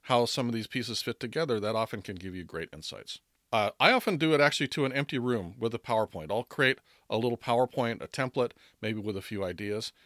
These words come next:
and I'll go into an empty conference room and I'll start presenting that PowerPoint out loud to nobody. And that often will help me think through what I need to talk about. It will help me hear the story that I have to tell.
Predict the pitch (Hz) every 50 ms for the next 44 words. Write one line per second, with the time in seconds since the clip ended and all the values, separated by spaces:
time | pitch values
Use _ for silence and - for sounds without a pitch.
0 | _ _ - 98 101 101 98 95 107 117 135 139 135 - 143 120 113 98 90 113
1 | - - 123 82 - _ _ _ _ - - 131 120 120 135 117 - - 120 120
2 | 120 123 147 - _ _ _ _ _ - 104 101 101 101 - - 110 92 - -
3 | 98 90 104 117 120 - - 143 127 120 107 - - - 117 113 113 110 - 104
4 | 92 95 - - 92 107 - - 120 110 107 92 87 87 95 - _ _ _ _
5 | - 160 160 196 220 135 110 85 82 90 - _ _ _ _ _ _ _ _ -
6 | 120 123 127 127 151 175 - _ - 117 123 123 - 135 120 117 113 104 107 110
7 | 107 - 107 101 101 - - - 113 104 - - - 107 98 95 95 95 - 90
8 | 95 95 92 87 87 87 85 - 92 85 - _ _ _ _ - - 131 127 127
9 | - 123 127 120 110 107 107 - - _ - - - 131 127 127 - 165 185 190
10 | 165 147 131 - - 160 151 151 147 143 143 139 - _ _ _ _ _ _ _
11 | _ _ _ - 113 - - - - 135 131 139 135 131 113 117 107 104 104 107
12 | 107 95 - - 82 - - 123 107 87 80 80 -